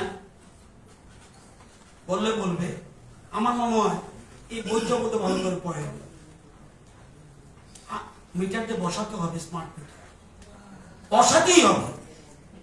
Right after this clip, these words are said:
এই জায়গাটা ভালো করে পড়েনি। আইন, এই আইন যদি গ্রহণ করেছে, এই আইন মোতাবেক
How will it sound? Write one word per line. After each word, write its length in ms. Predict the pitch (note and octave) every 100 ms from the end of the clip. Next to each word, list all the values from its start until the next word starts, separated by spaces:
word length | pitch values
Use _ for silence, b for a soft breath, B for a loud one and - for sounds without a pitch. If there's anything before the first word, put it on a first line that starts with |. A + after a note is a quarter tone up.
| -
এই 100 | F#3+
জায়গাটা 280 | F#3 G#3 A3 A#3 - - - - - - - -
ভালো 220 | - G3
করে 160 | G3+ G3
পড়েনি। 380 | F3+ F3+ E3 D#3 E3 E3 - - - - - - E3+ D#3+ D3+ - - - - - - -
আইন, 460 | D4+ D4+ C4+ B3 B3+ - - - - - - - - - - - - - A2 A2+ A2 - - - B2 - - - - - - - - -
এই 120 | A3+
আইন 260 | B3 B3+ C4+
যদি 100 | -
গ্রহণ 300 | B3+ C#4+ D4+
করেছে, 340 | C4 G3+ - - - - - - - - - - - - - - - - - - - -
এই 140 | - -
আইন 300 | - B3 B3
মোতাবেক 400 | B3 C4 C#4+